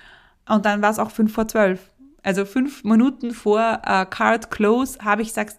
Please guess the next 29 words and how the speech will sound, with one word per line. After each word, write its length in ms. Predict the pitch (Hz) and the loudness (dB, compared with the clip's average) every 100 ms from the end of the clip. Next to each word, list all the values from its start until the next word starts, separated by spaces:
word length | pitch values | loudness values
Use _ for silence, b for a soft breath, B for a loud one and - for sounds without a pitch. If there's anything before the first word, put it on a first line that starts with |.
| - | -6
habe 180 | 190 226 | 0 0
ich 40 | 226 | 0
dann 100 | 214 | -4
gesagt, 280 | 214 202 - | -4 -6 -6
„Ja, 200 | 180 196 | -2 -2
ich 140 | 208 | -2
mach's.“ 400 | 196 - - - _ b b b b b b b | -8 -6 -12 -16 _ b b b b b b b
Und 160 | 208 226 | -2 0
das 80 | |
ist 200 | 262 254 | -2 0
auch 280 | 208 233 240 | 4 4 2
für 100 | 233 | 2
mich 240 | 220 269 - | 2 2 -2
die 120 | 226 | -4
Magie 460 | 220 214 240 262 | -4 -4 -2 -2
des 160 | 240 214 | -4 -8
Timers, 720 | - 226 262 220 320 - - b b b b | -2 0 2 0 -2 -6 -12 b b b b
weil 420 | 208 220 226 220 - _ _ _ _ | 2 4 4 0 -12 _ _ _ _
ganz 260 | - 226 262 - | 2 2 2 -2
ehrlich, 300 | 220 247 226 | -2 -2 -2
wenn 160 | 226 | 0
wir 80 | 240 | 2
nie 240 | 240 311 370 | 2 2 0
gezwungen 640 | 330 - 262 294 262 208 | -2 -2 0 2 4 0
sind, 240 | 196 196 - | 0 -4 -2
eine 180 | 196 | -4
Entscheidung 520 | 196 196 190 180 202 - | -4 -6 -6 -4 -4 -8
zu 80 | |
treffen 540 | - 180 185 - 240 | -8 -6 -6 -6 -6